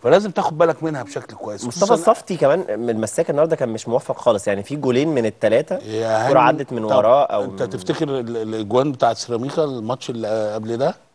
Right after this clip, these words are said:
Speaker 2: اللي هو
Speaker 1: اللي جم من
Speaker 2: مباراة
Speaker 1: القلب بتاع شادي،
Speaker 2: آه.
Speaker 1: جري، وبعديه
Speaker 2: أيوة.
Speaker 1: البنالتي،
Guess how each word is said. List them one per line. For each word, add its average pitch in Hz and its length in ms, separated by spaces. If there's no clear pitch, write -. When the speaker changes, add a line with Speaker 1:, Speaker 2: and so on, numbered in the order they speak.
Speaker 2:
اللي 95 120
هو 120 220
Speaker 1:
اللي 117 280
جم 139 120
من - 60
Speaker 2:
مباراة 117 220
Speaker 1:
القلب 131 420
بتاع 104 240
شادي، 139 420
Speaker 2:
آه. 95 280
Speaker 1:
جري، 123 260
وبعديه 123 440
Speaker 2:
أيوة. 131 140
Speaker 1:
البنالتي، 127 800